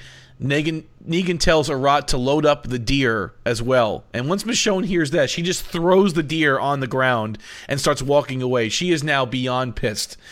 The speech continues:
She lost her rifle. She <laughs> lost her deer. All this could have been hidden from them, but Rick just gave it up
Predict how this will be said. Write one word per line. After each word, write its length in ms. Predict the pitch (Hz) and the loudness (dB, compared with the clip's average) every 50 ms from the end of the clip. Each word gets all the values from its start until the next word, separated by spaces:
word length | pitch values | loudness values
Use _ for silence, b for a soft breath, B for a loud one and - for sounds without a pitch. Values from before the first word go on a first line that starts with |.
| B B B | B B B
She 160 | - - 139 | -4 -4 -2
lost 340 | 139 139 143 147 147 - - | 2 4 4 4 4 2 0
her 120 | 147 123 | -4 -2
rifle. 420 | 117 135 160 175 170 - 190 170 151 | 0 2 2 2 0 0 -2 -2 -2
She 180 | - - 147 | -2 -2 -4
<laughs> 0 | |
lost 340 | 135 - 151 156 - - - | -4 -2 -2 -4 -4 -4 -6
her 60 | 127 | -6
deer. 480 | 120 110 120 151 151 151 156 160 156 147 B B B B B B B - | -6 -4 -2 -2 0 2 2 0 0 -2 B B B B B B B -2
All 300 | - 165 180 214 220 202 | 2 4 6 4 4 4
this 200 | 180 170 160 - | 2 0 0 0
could 120 | - 170 | -2 -2
have 80 | 156 147 | 0 0
been 120 | 147 139 | -2 0
hidden 280 | 120 165 175 165 151 139 | 0 0 0 0 -2 -4
from 220 | - - 127 117 | -6 -6 -4 -4
them, 260 | 117 113 113 113 113 107 | -2 -2 -2 -2 -2 -2
but 320 | 117 120 - - 104 123 | -4 -4 -4 -8 -8 -4
Rick 240 | 127 143 147 143 - | 0 0 0 0 -2
just 180 | - 120 - | -6 -6 -4
gave 200 | - 135 135 120 | -2 -2 -2 -2
it 80 | 120 120 | 0 0
up 260 | 120 107 107 104 - | 0 0 -2 -4 -8